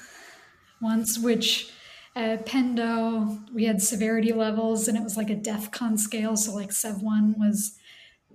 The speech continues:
not the worst 'cause a Sev zero is the worst, but a Sev one's means you tanked the app on, for the customers. And so I,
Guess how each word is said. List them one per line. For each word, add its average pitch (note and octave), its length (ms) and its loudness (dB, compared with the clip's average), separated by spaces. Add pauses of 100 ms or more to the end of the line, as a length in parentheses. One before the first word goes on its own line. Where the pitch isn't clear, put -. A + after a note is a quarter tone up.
not G#3 260 -2
the A3+ 80 -4
worst G#3+ 380 -2
'cause G3 180 -6
a G3 60 -10
Sev G3 260 -6
zero G#3+ 260 0
is A3 140 -6
the A3+ 120 -6
worst, A3 380 -6
but G#3+ 100 -12
a G3 60 -10
Sev G#3 280 -6
one's G#3 600 -6 (400)
means G#3 800 2
you G3+ 340 0
tanked G#3+ 720 -2 (140)
the A3+ 160 -4
app G#3 440 -6 (680)
on, G#3 800 4
for C4+ 160 4
the G#3+ 120 2
customers. A#3+ 720 -6
And G#3 880 4 (440)
so B3+ 280 0
I, A#3+ 420 -2